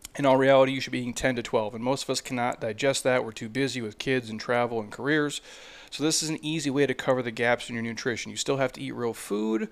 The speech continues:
but if you're looking to kinda cover all your bases, this would be the one thing I would take. You're talking seventy-five whole food ingredients. There's a probiotic in there, a digestive enzyme. It helps you go to the bathroom. It makes life just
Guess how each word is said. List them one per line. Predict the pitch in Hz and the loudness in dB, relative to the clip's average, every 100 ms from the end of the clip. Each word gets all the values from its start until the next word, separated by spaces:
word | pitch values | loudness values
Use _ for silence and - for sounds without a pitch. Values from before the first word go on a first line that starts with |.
| - - - - | -10 -20 -20 -2
but | 127 | -2
if | - | 0
you're | 120 | -6
looking | 113 135 175 170 151 | -4 0 0 0 -6
to | 139 | -6
kinda | 143 120 | -6 -6
cover | - 135 127 | 2 2 4
all | 127 | 2
your | 120 | 0
bases, | 113 127 135 139 110 | -2 -4 -4 -6 -2
this | 127 135 | -2 -2
would | 120 | -4
be | 123 | -4
the | 113 | -4
one | 107 113 120 123 | -4 -6 -6 -8
thing | - 117 113 110 - | -8 -6 -6 -8 -8
I | 120 110 110 110 | -6 -6 -6 -8
would | 131 110 107 101 - | -12 -8 -8 -8 -14
take. | - 160 110 - - - | 0 0 0 -6 -20 -14
You're | - | -2
talking | 143 135 117 | 0 0 0
seventy-five | - 127 123 127 120 | 0 0 2 0 0
whole | - 131 | 0 -2
food | 117 131 | -2 -6
ingredients. | 113 120 160 156 156 - - - - | -6 -2 -2 0 -4 -6 -12 -16 -10
There's | 110 | -8
a | - | -2
probiotic | - 143 139 143 147 | 2 6 6 6 4
in | 139 139 | 0 0
there, | 139 139 143 | 0 0 -4
a | 127 | -8
digestive | 117 117 117 - - | -6 -6 -8 -8 -2
enzyme. | 175 180 165 170 175 170 170 - - - | 0 0 2 2 2 -2 -6 -16 -16 -6
It | |
helps | 113 117 | -4 -2
you | - | -2
go | 120 | -4
to | |
the | 120 | 2
bathroom. | 147 151 - 143 139 135 - - - | 4 4 2 -2 0 -2 -8 -20 -10
It | 110 | -4
makes | 123 107 | -2 -2
life | 123 120 113 - - | 2 2 2 -2 -12
just | - 117 113 - | -4 -2 -2 -6